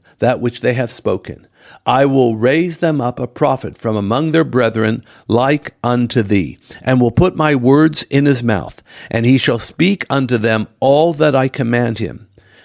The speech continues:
Verse nineteen, "And it shall come to pass that whosoever will not hearken unto my words which he shall speak in my name, I will require it of him."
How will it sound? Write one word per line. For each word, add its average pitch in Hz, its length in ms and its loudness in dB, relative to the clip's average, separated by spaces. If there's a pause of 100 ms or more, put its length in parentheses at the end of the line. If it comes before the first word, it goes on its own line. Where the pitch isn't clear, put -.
(280)
Verse 113 260 0
nineteen, 127 440 0
"And 107 140 0
it 110 80 -2
shall 120 140 -2
come 135 300 -2
to 151 100 2
pass 165 400 -2
that 117 140 -2
whosoever 135 540 2
will 117 140 2
not 110 240 0
hearken 165 400 -2
unto 151 220 0
my 123 200 0
words 131 420 2
which 113 200 -2
he 123 140 -2
shall - 200 -2
speak 147 400 0
in 165 100 2
my 156 180 2
name, 98 420 -2 (260)
I 160 240 0
will 120 200 0
require 127 680 -2
it - 220 -18 (460)
of 95 200 -2
him." 87 320 -6